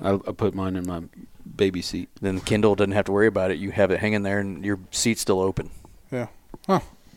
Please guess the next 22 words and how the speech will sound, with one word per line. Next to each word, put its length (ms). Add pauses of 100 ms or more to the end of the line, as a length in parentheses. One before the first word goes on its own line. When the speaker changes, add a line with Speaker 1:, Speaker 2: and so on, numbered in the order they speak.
(160)
Speaker 1:
Yeah, 220
so 200
that, 280
that 140
was, 200 (160)
I 20
Speaker 3:
So 60
Speaker 1:
mean, 100
Speaker 3:
bow 120
spider, 360
Speaker 1:
I 40
Speaker 3:
that'd 120
be 40
Speaker 1:
thought 140 (100)
Speaker 3:
good. 40
Speaker 1:
that 40
was 100
pretty 200
cool. 300 (460)
Speaker 3:
That's 100
Speaker 1:
So, 100
Speaker 3:
different. 340